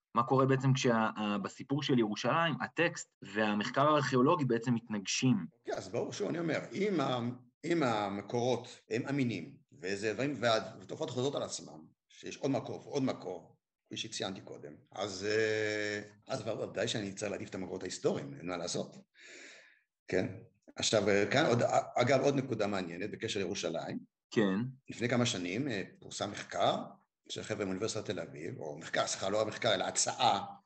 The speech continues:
Speaker 2: שצריך לחפש את ירושלים, כל, כל אותם התקופות כמו כתבי המאורות, לא מצאנו כלום, אבל נחפש אותם בהר הבית. הר הבית, שטחו הנוכחי הוא מאה ארבעים וחמישה דונם, ואולי שם מסתתרת ירושלים שנהנה. כל מה שמעניין, שהם, אוקיי,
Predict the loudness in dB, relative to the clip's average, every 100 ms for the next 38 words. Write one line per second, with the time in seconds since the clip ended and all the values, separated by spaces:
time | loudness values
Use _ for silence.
0 | -12 -10 -8 -6 -2 -2 -2 -4 -4 2
1 | 4 4 0 -4 -8 -2 2 4 4 4
2 | 6 6 2 -4 -8 -4 2 2 4 2
3 | 2 -2 -12 _ _ -14 -4 0 4 4
4 | 4 0 -18 -20 -2 0 2 4 4 4
5 | 4 2 0 2 2 2 -2 0 0 0
6 | 0 0 0 0 -4 -6 -12 -20 _ -2
7 | 2 6 6 6 4 -2 -18 -16 -12 -8
8 | 0 0 0 -6 -4 -2 -2 2 2 2
9 | -2 -6 -6 -4 -4 -6 -12 -10 0 4
10 | 4 2 -2 _ _ -2 0 2 2 2
11 | 2 0 0 2 2 2 -2 -8 -10 -4
12 | 0 0 0 2 2 2 0 -2 -10 -20
13 | _ -14 -10 -10 -12 -16 _ _ -20 -14
14 | -10 -6 -4 -4 -4 -4 -6 -8 -8 -8
15 | -4 -2 -2 -4